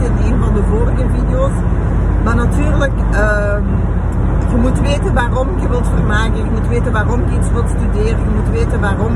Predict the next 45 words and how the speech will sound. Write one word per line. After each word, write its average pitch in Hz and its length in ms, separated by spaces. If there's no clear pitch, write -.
eh, 202 180
je 247 60
je 208 340
doelen 220 280
stelt. 233 260
Je 196 140
moet - 100
dat - 160
altijd 254 260
heel - 220
zwaar - 240
filosofische, 240 840
eh, 202 120
betekenissen 262 680
hebben, 220 200
nee, 214 140
nee, 240 280
maar 226 180
je 226 100
moet 233 100
wel 254 180
een 262 80
beetje - 320
verder 240 380
gaan 233 220
dan, 220 140
"Ah, 220 80
ik 226 120
wil 160 120
vermageren 220 460
om 208 60
in 202 100
een 196 160
maatje 214 300
zesendertig - 640
te - 160
passen." - 280
Dat 254 100
is - 140
qua 277 80
motivatie 220 720
niet, 247 200
niet, 226 220
niet 208 100
zo - 120